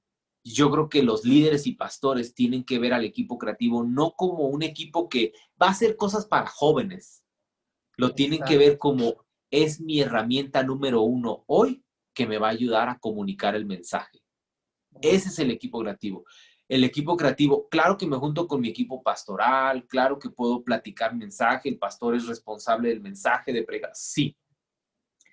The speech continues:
Speaker 1: Pero hay un valor, si tú le pasas ese mensaje al equipo creativo y le dices, "¿Cómo lo puedo comunicar mejor? ¿Qué ideas se les ocurren? Esto y lo otro". Y no es por quitarle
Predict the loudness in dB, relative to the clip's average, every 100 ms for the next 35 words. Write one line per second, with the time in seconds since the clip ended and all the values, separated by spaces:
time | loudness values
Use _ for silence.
0 | _ _ _ _ -6 -4 -2 0 2 2
1 | 0 -8 -12 -2 0 2 2 0 -2 -6
2 | -6 -6 -6 -6 -6 -4 -4 -4 -8 -8
3 | -6 -6 -6 -10 -10 -8 -6 -4 -4 -4
4 | -6 -6 -10 _ _ _ _ _ _ _
5 | _ _ -6 -6 -6 -6 -6 -8 -12 -16
6 | _ _ _ _ _ -2 0 2 0 -2
7 | -6 -6 -10 -10 -10 -14 _ _ _ _
8 | -6 -4 -4 -6 -4 -4 -4 -10 -16 _
9 | _ _ _ _ _ _ _ -20 -10 -2
10 | 0 0 -2 -2 -2 0 0 0 0 0
11 | 0 -2